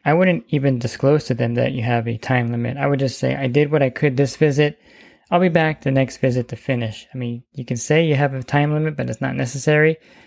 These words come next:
Just keep it vague. "I did as much as I could on this stop. I'll be back next week to do the rest," and leave it at that. These are all things that can slow you down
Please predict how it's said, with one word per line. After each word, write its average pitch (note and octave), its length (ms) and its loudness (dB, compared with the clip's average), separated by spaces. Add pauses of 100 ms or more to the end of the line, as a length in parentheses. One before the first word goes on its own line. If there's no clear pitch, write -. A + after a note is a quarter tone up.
Just - 320 -4
keep D3+ 140 -2
it B2+ 160 0
vague. C3+ 420 2
"I C#3 100 -4
did D3 140 2
as C3+ 80 -2
much D3 160 -2
as - 120 -10
I C#3 80 2
could D3 180 0
on C3 160 0
this C3+ 180 -4
stop. C#3+ 460 0
I'll C3+ 80 -4
be B2+ 120 -4
back B2 300 -2
next A#2+ 220 -6
week B2 140 -4
to A#2 80 -10
do A#2+ 120 0
the A#2+ 120 -2
rest," A#2+ 360 0
and B2 80 -4
leave B2 180 -2
it A#2+ 100 -2
at A#2 180 -4
that. B2 340 0 (360)
These G#3+ 160 2
are G3+ 80 2
all F3 160 4
things E3 340 0
that C#3+ 300 0
can C3+ 100 -4
slow C#3 200 2
you C#3+ 180 0
down B2+ 400 2